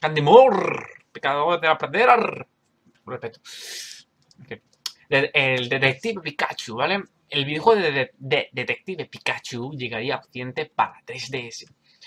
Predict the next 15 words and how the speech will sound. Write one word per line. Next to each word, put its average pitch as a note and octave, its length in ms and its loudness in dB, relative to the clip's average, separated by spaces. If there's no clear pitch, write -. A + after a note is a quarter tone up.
Este D#3+ 240 -6
spin-off D3 440 -4
de D#3+ 140 -6
Pokémon D3+ 380 -4
podría B2 260 -6
esperarse C3 380 -6
para E3+ 360 -2
finales C#3+ 400 -6
de C3 140 -8
dos A#2 240 -12
mil B2 300 -12
dieciocho. - 540 -16
Vamos G#2 280 -18
a A2 40 -8
ver. C3 420 -4